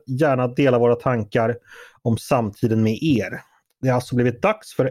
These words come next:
ännu en panelpodd. Och då har vi två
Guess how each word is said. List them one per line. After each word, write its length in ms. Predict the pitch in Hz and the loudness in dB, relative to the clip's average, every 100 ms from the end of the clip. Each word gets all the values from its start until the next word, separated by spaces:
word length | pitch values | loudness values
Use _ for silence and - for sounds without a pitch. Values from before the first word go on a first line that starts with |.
| - | -4
ännu 440 | 165 143 127 156 - | -2 0 2 2 0
en 280 | 135 113 113 - | 0 0 -2 -4
panelpodd. 600 | 131 127 113 - 226 240 - _ - - _ _ - | -2 0 0 0 -2 -4 -16 _ -20 -20 _ _ -4
Och 80 | 139 | 0
då 80 | 160 | 2
har 100 | 175 | 2
vi 140 | 170 165 - - | 0 -4 -8 -4
två 300 | 226 233 | 0 2